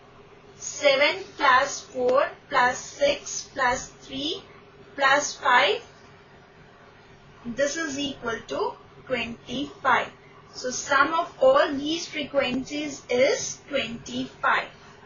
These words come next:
Now we will find summation I varying from one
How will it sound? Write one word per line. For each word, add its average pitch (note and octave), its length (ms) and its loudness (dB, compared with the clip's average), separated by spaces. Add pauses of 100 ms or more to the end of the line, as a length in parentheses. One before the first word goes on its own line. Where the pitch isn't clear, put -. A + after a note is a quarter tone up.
(560)
Now C#4+ 280 4
we G4+ 140 4
will G4 200 -2
find C4+ 680 0 (280)
summation B3+ 1040 -4 (1600)
I B3+ 300 4
varying D#4+ 340 0
from D4 320 0
one C4 380 -2